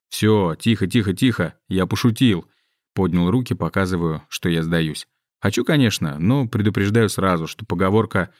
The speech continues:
"путь к сердцу мужчины лежит через его желудок" — это не про меня. "А что тогда про тебя, Руслан? М? Ты вообще готов к такому чувству, как любовь?" Спрашивает так, будто знает, что есть какой-то подвох.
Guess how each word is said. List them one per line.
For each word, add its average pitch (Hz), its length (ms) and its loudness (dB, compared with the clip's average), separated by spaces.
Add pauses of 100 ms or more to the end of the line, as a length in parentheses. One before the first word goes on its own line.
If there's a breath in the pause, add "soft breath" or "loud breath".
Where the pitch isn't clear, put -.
(220 soft breath)
"путь 127 240 4
к - 60 -14
сердцу 110 380 2
мужчины 104 400 2
лежит 98 360 2
через 90 280 -2
его 92 220 2
желудок" — 120 480 0 (280)
это 123 360 0
не 104 160 4
про 92 160 -2
меня. 85 400 0 (500)
"А 104 100 -2
что - 240 -2
тогда 139 300 0
про 131 140 -2
тебя, 135 320 0
Руслан? 90 500 -4 (320)
М? 143 320 2 (480)
Ты 117 100 2
вообще 123 460 0
готов 90 480 -2 (320)
к - 80 -20
такому 135 360 2
чувству, - 380 -4
как - 220 -4
любовь?" 110 400 -2 (560)
Спрашивает 82 640 -4
так, 127 300 -6
будто 98 360 -2
знает, 120 360 0
что - 180 -6
есть 127 320 -4
какой-то 101 440 -2
подвох. 90 520 -4